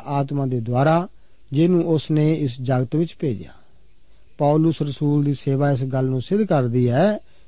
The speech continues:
ਕਿ ਉਹ ਹੀ ਸੀ ਜਿਹਨੂੰ ਯਹੂਦਾ ਦੀ ਥਾਂ ਚੁਣਿਆ ਗਿਆ ਸੀ।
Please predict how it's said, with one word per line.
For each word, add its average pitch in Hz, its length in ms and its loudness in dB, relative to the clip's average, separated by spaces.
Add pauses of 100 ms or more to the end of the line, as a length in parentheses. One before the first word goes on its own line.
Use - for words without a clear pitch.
(160)
ਕਿ 175 220 2 (120)
ਉਹ 226 260 4
ਹੀ 254 180 6
ਸੀ 175 300 -2 (600)
ਜਿਹਨੂੰ 175 460 4
ਯਹੂਦਾ 143 500 2
ਦੀ 147 260 -2
ਥਾਂ 175 240 -2
ਚੁਣਿਆ 120 260 -4
ਗਿਆ 101 220 -10
ਸੀ। - 200 -20